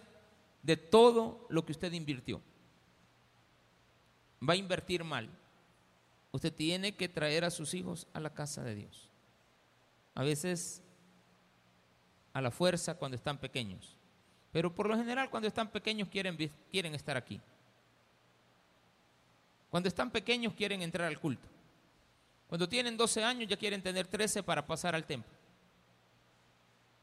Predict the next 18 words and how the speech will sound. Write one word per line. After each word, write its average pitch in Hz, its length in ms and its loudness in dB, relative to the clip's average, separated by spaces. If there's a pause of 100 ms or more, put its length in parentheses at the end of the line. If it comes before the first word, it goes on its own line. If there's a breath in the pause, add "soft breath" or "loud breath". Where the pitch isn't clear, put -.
(500)
Cuando 175 220 6
tienen 233 300 2
doce 220 240 4
años 226 260 0
quieren 208 220 -2
bautizarse. 170 640 -4 (2250)
Cuando 170 240 2
tienen 202 680 0 (680)
doce, 202 480 6
trece, 214 400 2
catorce 208 480 2
quieren 190 340 0
tocar 170 300 2
en 156 80 -2
el 160 120 -4
grupo, 220 520 4
quieren 165 220 -4
aprender. 180 600 -2